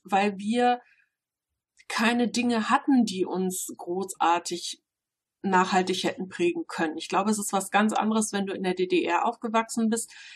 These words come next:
Weil das Einzige, an was ich mich erinnere, was mich als Kind nachhaltig beschäftigt hat,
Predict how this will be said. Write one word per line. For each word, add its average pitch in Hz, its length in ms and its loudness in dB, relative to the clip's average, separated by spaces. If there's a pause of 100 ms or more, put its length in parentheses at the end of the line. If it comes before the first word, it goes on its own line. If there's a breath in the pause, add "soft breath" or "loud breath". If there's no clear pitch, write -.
(260 loud breath)
Weil 196 160 4
das 202 160 -2
Einzige, 240 640 2
an 196 160 -2
was 180 260 -2
ich 285 220 -2
mich 294 180 -2
erinnere, 214 460 -2
was 180 160 -8
mich 208 340 -4
als - 320 -4
Kind 254 480 2 (100)
nachhaltig 202 1000 0
beschäftigt - 640 -6
hat, 165 280 -6